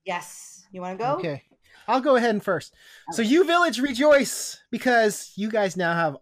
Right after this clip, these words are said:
Speaker 2: avocado toast and coffee cocktails making its way to you.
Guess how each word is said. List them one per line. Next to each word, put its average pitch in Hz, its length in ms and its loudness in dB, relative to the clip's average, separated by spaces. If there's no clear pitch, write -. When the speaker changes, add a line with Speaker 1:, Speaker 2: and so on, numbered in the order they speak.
Speaker 2:
avocado 180 540 -2
toast 190 400 -4
and 156 160 -8
coffee 165 360 -8
cocktails 143 600 -8
making 156 640 -8
its 147 220 -14
way 143 280 -8
to 185 140 -10
you. 131 520 -8